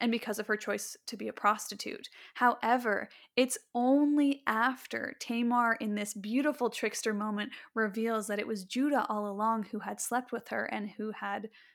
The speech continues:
um, helped her be able to conceive these children. It's only in that moment that Judah now has to kind of, now has to take responsibility for his actions. And in that moment, we have a beautiful line from Judah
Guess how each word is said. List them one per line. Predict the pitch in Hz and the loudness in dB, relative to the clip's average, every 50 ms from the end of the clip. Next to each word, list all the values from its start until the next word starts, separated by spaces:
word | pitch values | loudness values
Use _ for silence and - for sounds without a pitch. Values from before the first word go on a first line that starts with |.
| _ _ _ _ _ - | _ _ _ _ _ -16
um, | 233 226 | -14 -8
helped | - - 226 226 - | -2 0 0 0 0
her | - 233 | -4 -4
be | 208 214 208 208 | -4 -2 0 0
able | 202 202 208 202 | 0 0 -2 -4
to | - - 202 | -4 -6 -8
conceive | - - 196 196 - - 202 196 190 190 | -6 -6 -6 -6 -4 -4 -4 -6 -6 -6
these | 202 190 190 - | -8 -8 -8 -8
children. | - - - 320 403 - 226 190 196 196 208 - - - _ _ _ _ _ - | -8 -6 -4 -4 -2 -2 -2 -2 -2 -4 -8 -12 -18 -20 _ _ _ _ _ -6
It's | 226 - - - | -6 -4 -2 0
only | 254 262 285 285 302 285 285 | 2 4 6 6 6 6 6
in | 277 254 | 6 6
that | 254 254 - - | 6 4 2 2
moment | 220 214 220 226 226 220 208 202 | 2 2 2 2 2 0 0 0
that | 214 - - 196 185 | 0 -2 -2 -2 -4
Judah | - 226 233 247 233 214 202 | -4 -2 0 0 2 0 0
now | 196 190 196 208 | 0 -2 -2 -2
has | 240 - - 294 294 285 - - | -2 -2 -2 -2 -4 -4 -6 -10
to | 247 | -12
kind | - - - 220 214 | -12 -10 -8 -6 -6
of, | 214 202 190 _ _ _ _ _ _ _ - | -6 -6 -8 _ _ _ _ _ _ _ -4
now | 220 226 240 285 285 | -2 2 2 2 2
has | 277 294 277 269 - | 0 -2 -4 -6 -6
to | - 220 | -8 -8
take | 214 - - 214 247 247 - | -8 -2 0 0 0 0 -2
responsibility | 262 247 - - 233 220 220 214 - 208 185 202 190 202 220 247 285 311 330 - - - - _ | -4 -4 -4 -4 -4 -4 -4 -4 -6 -6 -6 -6 -4 -4 -2 -2 -2 -2 -4 -6 -10 -18 -20 _
for | - 240 233 233 220 | -2 0 0 0 0
his | 208 220 214 208 - | 0 -4 -4 -4 -4
actions. | - 190 190 226 - - - - 233 - - 254 - - - - - - _ | -4 -4 -4 -4 -4 -6 -6 -4 -4 -4 -6 -6 -6 -8 -12 -18 -20 -8 _
And | - 233 220 - | -2 -2 0 0
in | - 240 240 247 247 | 0 2 4 4 4
that | 254 262 254 247 | 4 4 2 0
moment, | 233 214 226 247 254 240 214 208 - 214 | 0 0 2 2 2 2 0 -2 -4 -6
we | 208 | -6
have | 202 202 240 214 | -4 -6 -4 -2
a | 226 | -4
beautiful | 214 185 214 214 226 233 226 - - 220 208 | -4 -4 -6 -4 -4 -4 -4 -4 -6 -6 -4
line | 202 202 208 226 220 | -2 -2 0 0 -2
from | 208 - - 202 202 196 | -4 -4 -6 -6 -6 -6
Judah | - 220 233 226 214 196 196 | -4 -2 0 0 0 0 -2